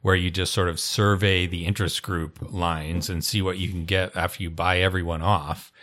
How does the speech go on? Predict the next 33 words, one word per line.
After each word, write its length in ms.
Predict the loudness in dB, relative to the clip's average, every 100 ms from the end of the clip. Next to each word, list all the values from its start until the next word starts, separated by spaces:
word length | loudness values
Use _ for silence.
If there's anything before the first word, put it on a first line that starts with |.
| -20 -20 _ -8
And 80 | -4
like, 200 | 0 6
"Oh, 200 | 6 6
geez, 380 | 4 2 2
our 120 | 0 -2
policy 540 | 0 0 0 -4 -8
fucking 460 | -8 -6 -6 -6 -6
sucks." 760 | -4 -2 0 0 -2 -4 -2
<laughs> 100 | 2 2
After 180 | 2
that, 340 | 0 0 -2 -6 -16 -20 -16
you 100 | -6
know, 260 | -2 -2 -2
you, 240 | -4 -4 -6
you, 360 | -4 -2 -2 -4 _
you, 420 | 0 4 4 6
uh, 420 | 4 4 2 0 -2
you 180 | -2 0
can 160 | 4
at 160 | 4 4
least 440 | 4 4 2 -2
make 320 | 2 2 2
that 180 | 2 4
effort, 540 | 4 2 -2 -10 -14 _ _ -20 _ _
you 100 | 0
know, 120 | 2
and 80 | 2
at 140 | 0
the 140 | 0 4
end 100 | 6
of 80 | 6
that 180 | 2
process 760 | -2 -6 -6 -6 -6 -8 -10 -12